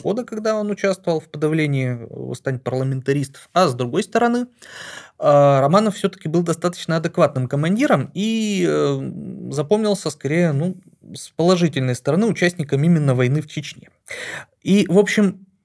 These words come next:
там был такой момент, который старейшины именно отметили, что какой-то незнакомый им генерал,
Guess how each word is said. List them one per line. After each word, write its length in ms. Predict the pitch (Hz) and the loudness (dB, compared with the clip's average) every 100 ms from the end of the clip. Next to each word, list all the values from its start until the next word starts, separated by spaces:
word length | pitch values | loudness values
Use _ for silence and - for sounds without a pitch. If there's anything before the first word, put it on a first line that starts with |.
| _ _ _ _ _ _ _ - | _ _ _ _ _ _ _ -4
там 280 | - 202 180 | 2 6 6
был 160 | 170 196 | 4 2
такой 260 | 190 196 | 2 4
момент, 280 | 190 254 311 | 4 4 0
который 320 | - 170 160 | -2 0 0
старейшины 540 | 147 175 175 156 143 151 | 0 2 2 2 -2 -2
именно 240 | 147 147 151 | 0 0 -2
отметили, 400 | - 247 165 143 | -2 -2 0 0
что 220 | - 147 | -2 -4
какой-то 400 | 156 185 160 147 | 0 0 2 2
незнакомый 640 | 160 151 160 - 160 147 | 2 0 -2 0 0 2
им 140 | 143 135 | 0 0
генерал, 500 | 143 180 262 277 _ | 2 4 4 2 _